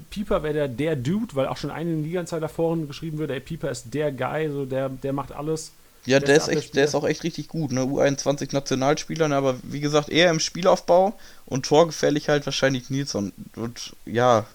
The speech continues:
Speaker 2: die sind, ich kann mir beide gut vorstellen, also dass beide viele Punkte machen. Äh, ja, ich, ich kann mich jetzt nicht festlegen. Also ich würd mal von Nilsson ausgehen sogar.
Speaker 1: Okay. Ah ja gut, das ist ja schon mal schön. Also dann wissen wir jetzt auf jeden Fall,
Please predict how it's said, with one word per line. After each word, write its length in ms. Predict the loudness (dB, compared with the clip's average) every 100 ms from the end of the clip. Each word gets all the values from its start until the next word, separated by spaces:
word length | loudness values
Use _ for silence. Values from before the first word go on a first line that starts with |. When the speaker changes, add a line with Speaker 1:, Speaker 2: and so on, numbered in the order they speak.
| -20 -20 -20 -20 -8
Speaker 2:
die 80 | -4
sind, 220 | -2 -4 -4
ich 160 | -6
kann 140 | -2 0
mir 100 | 2
beide 300 | 6 6 4
gut 160 | -4
vorstellen, 920 | 4 6 6 2 -2 -4 -8 -10 -10 -12 -14 -16 -16 -8
also 260 | -2 -2 -2
dass 180 | -6 0
beide 280 | 2 2
viele 220 | 0 -6 -6
Punkte 320 | -2 -4 -4
machen. 300 | -6 -4 -8 -12 -20 -20 _ -4
Äh, 300 | 0 0 -2 -4
ja, 200 | -4 -4 -6 _ _ _ -18
ich, 260 | -12 -12 -12
ich 140 | -8
kann 140 | 0 2
mich 80 | 2
jetzt 180 | -2
nicht 120 | -2 0
festlegen. 440 | 0 0 -4 -2
Also 180 | -2 -4
ich 220 | -8 -6
würd 200 | -4 0
mal 80 | 0
von 180 | 0 0
Nilsson 340 | 0 0 -2
ausgehen 320 | -2 -6 -8
sogar. 300 | -6 -8 -8 -12 -20 -20 -20 -20 -20 -20 -10
Speaker 1:
Okay. 280 | -8 -6 -8 -8 -20 -20 -20 -20 -10
Ah 80 | -2
ja 80 | -2
gut, 180 | -2 -6
das 100 | -8
ist 120 | -6
ja 80 | -6
schon 140 | -4
mal 80 | -6
schön. 220 | -4 -6 -6 -14 -20 -4
Also 220 | 0 2
dann 180 | 2 2
wissen 200 | 2 2
wir 140 | 0
jetzt 140 | 0 -2
auf 100 | -2
jeden 160 | -2
Fall, 280 | -2 -2 -2